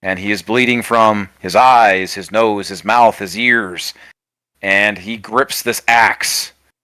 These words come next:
with an incredible intent. And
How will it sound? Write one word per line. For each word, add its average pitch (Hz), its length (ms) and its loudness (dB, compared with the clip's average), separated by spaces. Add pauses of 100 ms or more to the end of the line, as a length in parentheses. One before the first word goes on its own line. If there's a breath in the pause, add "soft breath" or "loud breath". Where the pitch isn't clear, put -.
(120)
with - 540 -4 (500)
an 110 120 -6
incredible 107 680 0
intent. 101 680 -4
And 95 480 -8